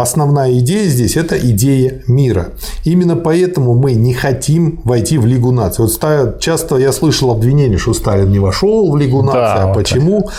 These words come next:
Speaker 2: Да.
Speaker 1: А он не вошёл, потому что там идёт сговор на новую войну. И там
Speaker 2: Да.
Speaker 1: только, получается, ты входишь туда, и ты должен к
Speaker 2: Да.
Speaker 1: кому-то пристать,
Speaker 2: И
Speaker 1: с кем
Speaker 2: прямо
Speaker 1: дружить
Speaker 2: написано,
Speaker 1: и
Speaker 2: что
Speaker 1: готовить.
Speaker 2: Лига наций есть организация прикрытия подготовительной работы к войне.
Speaker 1: Да.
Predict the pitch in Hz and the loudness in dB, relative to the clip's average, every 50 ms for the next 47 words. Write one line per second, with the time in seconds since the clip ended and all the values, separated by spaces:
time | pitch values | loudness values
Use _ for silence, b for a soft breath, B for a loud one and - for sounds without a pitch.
0 | B B B B 95 92 127 151 190 214 220 202 185 165 170 180 190 190 - - | B B B B 0 0 2 2 2 2 2 2 2 2 2 2 2 0 0 0
1 | 220 226 220 - - 180 175 170 - 175 156 - - 196 190 180 156 127 123 175 | -2 -4 -4 -2 -2 0 0 0 0 -2 -2 0 0 0 2 2 2 2 0 0
2 | 165 131 123 117 123 170 185 185 165 156 156 143 135 135 139 147 156 165 156 135 | 0 0 0 2 2 2 2 2 0 0 -2 -2 -2 -2 0 2 2 2 2 2
3 | 139 147 143 123 127 160 190 196 190 165 113 90 85 - B B B B B B | 2 2 2 2 2 2 2 2 2 2 0 -2 -4 -6 B B B B B B
4 | - 123 123 - 175 170 165 131 - 185 175 160 180 170 170 156 135 120 - 165 | -2 -2 0 0 0 0 2 2 2 2 0 0 0 0 0 0 -2 -2 -2 0
5 | 170 175 170 - 175 160 143 127 123 - 123 123 160 131 - - - 175 160 131 | 0 0 0 0 0 0 0 0 0 -2 -2 -2 -2 -2 -2 0 0 0 2 2
6 | 131 127 127 - - 190 175 226 247 240 196 - 156 143 143 185 190 170 185 170 | 2 0 -2 -2 -2 0 0 2 2 0 0 0 0 0 2 2 2 2 2 0
7 | 135 147 - 156 180 180 190 180 175 - - 160 190 185 - - - 123 87 - | 0 0 0 0 0 2 2 0 0 -2 -2 -2 -2 -2 -4 -4 -4 -4 -4 -4
8 | - - - - 120 - - 139 175 190 220 208 165 160 160 139 160 160 143 - | -6 -8 -4 -4 -2 -2 0 -2 0 0 0 2 2 2 2 0 0 0 -2 -2
9 | 151 139 123 120 113 113 131 156 175 175 147 156 160 165 185 208 202 196 - 135 | -2 -2 0 0 -2 -2 0 0 0 2 2 0 0 2 2 0 0 0 0 0
10 | 123 123 120 113 - 131 127 127 123 127 127 131 131 120 143 170 170 - - 135 | 2 2 2 0 2 2 2 2 2 2 2 2 2 2 2 0 0 0 0 0
11 | 123 - - 120 117 - - 135 156 180 175 - 143 113 127 113 117 113 110 - | 0 2 2 0 0 0 0 0 0 0 0 -2 -2 -2 0 0 0 0 0 0
12 | 123 117 135 147 147 - 143 127 110 101 95 98 113 123 - - - - 107 104 | 0 2 2 0 0 0 0 2 2 0 0 0 -2 0 0 -2 -4 -2 -2 0
13 | 98 95 92 95 104 101 95 98 110 135 139 139 147 | 0 0 0 0 0 0 0 0 0 0 -2 -2 -6